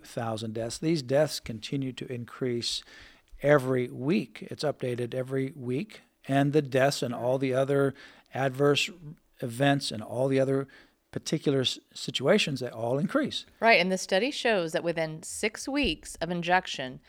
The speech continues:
Speaker 2: the covid shots had a, quote, "negative correlation with mortality," unquote.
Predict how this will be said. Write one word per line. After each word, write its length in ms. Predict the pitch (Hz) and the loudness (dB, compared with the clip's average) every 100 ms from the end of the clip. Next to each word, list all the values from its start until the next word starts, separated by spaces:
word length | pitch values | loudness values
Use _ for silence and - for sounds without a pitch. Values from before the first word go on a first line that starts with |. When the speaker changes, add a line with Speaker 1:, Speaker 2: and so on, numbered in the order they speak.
| - - | -20 -10
Speaker 2:
the 60 | 156 | -6
covid 340 | - 190 240 | -2 -2 -2
shots 480 | - 160 139 - - | 0 0 0 -2 -6
had 240 | - 151 | -2 0
a, 200 | 151 139 | 0 -4
quote, 560 | 139 - 170 147 139 - | -6 -6 -2 -2 -4 -10
"negative 680 | 170 151 175 202 254 262 262 - _ | -14 -2 0 2 4 2 2 -6 _
correlation 880 | - 160 147 147 180 - 240 233 240 - | -6 -2 -2 0 0 -2 -2 -4 -6 -6
with 200 | 185 185 | -6 -4
mortality," 880 | 190 180 - 165 156 143 131 113 - _ _ _ | -4 -4 0 0 2 0 -4 -8 -12 _ _ _
unquote. 560 | 160 156 - 131 127 | -6 -6 -6 -6 -6